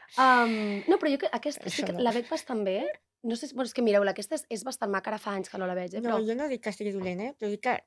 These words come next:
Speaker 2: en cada pel·lícula
Speaker 1: Sí,
Speaker 2: se'ns
Speaker 1: aviam.
Speaker 2: estereotipa.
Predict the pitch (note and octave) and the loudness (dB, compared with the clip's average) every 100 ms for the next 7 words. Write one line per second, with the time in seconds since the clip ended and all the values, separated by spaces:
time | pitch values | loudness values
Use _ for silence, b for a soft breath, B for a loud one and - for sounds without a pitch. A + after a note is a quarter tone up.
0 | - - G3 G#3 A#3 A3+ A3 A#3+ B3+ D4 | -12 -8 -4 -2 -2 -4 -4 -4 -4 -6
1 | _ _ _ _ _ _ - - - - | _ _ _ _ _ _ -16 -10 -6 0
2 | G#3+ G#3 G3+ G3 F#3+ F3+ G1+ | 4 4 4 2 0 -6 -8